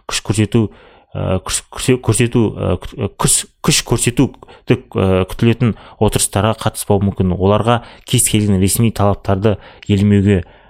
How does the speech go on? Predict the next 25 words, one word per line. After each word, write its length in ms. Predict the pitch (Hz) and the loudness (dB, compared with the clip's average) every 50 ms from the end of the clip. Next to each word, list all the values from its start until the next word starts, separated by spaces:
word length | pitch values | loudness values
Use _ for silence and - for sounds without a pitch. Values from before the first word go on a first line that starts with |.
| _ _ - | _ _ -8
ә, 320 | 98 92 90 87 87 87 85 | -6 -4 -2 -2 -4 -4 -4
шақыруларға 640 | - 110 - - - 110 104 104 104 101 101 104 95 | -4 -6 -4 -2 -2 0 2 2 2 2 0 0 0
жауап 320 | 92 101 104 101 - - | 2 2 0 0 0 -2
бермеуге, 320 | 101 92 101 101 98 101 | -2 0 2 2 2 2
әртүрлі 480 | 92 87 95 107 110 - - 101 101 101 | 2 2 0 0 -2 -4 -2 0 0 0
оқиғаларға 400 | 95 - - 104 98 98 - 92 - - | 0 -2 -2 -2 -2 -2 -4 -4 -6 -8
қатыспауға 460 | - - - - 98 92 101 104 95 | -8 -8 -6 -4 -2 0 0 0 -2
рұқсат 240 | - - 104 98 95 | -2 -2 -4 -4 -4
етіледі, 380 | 90 - 101 95 90 - 87 - - - - - _ - | -4 -2 -2 -2 -2 -2 -4 -8 -10 -16 -20 -18 _ -2
өздерін 380 | 101 101 98 95 107 110 113 101 | 0 0 2 2 2 2 0 0
көрсету 400 | - 104 95 101 98 - - 95 | 0 0 0 0 -2 -2 -2 -4
үшін. 240 | 87 - - 95 95 - - - - - | -4 -4 -6 -10 -12 -12 -16 -12 -4 0
Өйткені 400 | 107 104 - - - 131 143 156 | 0 0 0 0 -2 0 2 2
олар 400 | 135 110 104 104 117 127 120 117 - - - _ - | 2 2 2 2 2 2 0 -2 -6 -14 -20 _ -4
жай 240 | - 107 113 120 120 - | -2 0 0 0 -2 -4
шақырылмайды 640 | - - - - - 104 101 98 101 98 90 90 90 | -4 -4 -2 -2 0 0 0 2 2 2 0 0 -2
дейді. 240 | 87 87 82 - 87 | -4 -4 -4 -4 -2
Олар 300 | 87 101 117 123 123 123 - - - - - | 0 2 2 2 0 -2 -6 -14 -20 -8 -4
жанжалдың 540 | - 101 98 95 104 101 104 113 117 104 - | -2 0 0 2 2 2 2 2 0 -2 -2
кінәсі 400 | - - 104 101 95 - 98 95 | -4 -2 0 0 0 -2 -2 -2
болмау, 400 | 95 95 95 101 104 101 90 - - - - _ - | 0 0 2 4 2 2 2 -2 -6 -12 -20 _ -6
жұрттар 480 | - 101 - - - 117 110 101 98 95 | -4 -4 -4 -2 -2 -2 -2 -2 -2 -4
не 200 | - 98 101 110 | -2 0 0 2
ойлайды, 400 | 107 104 104 101 98 101 95 98 | 2 4 2 2 2 2 0 0
олар, 400 | 92 85 87 92 95 104 104 104 | -2 -2 0 0 0 0 0 0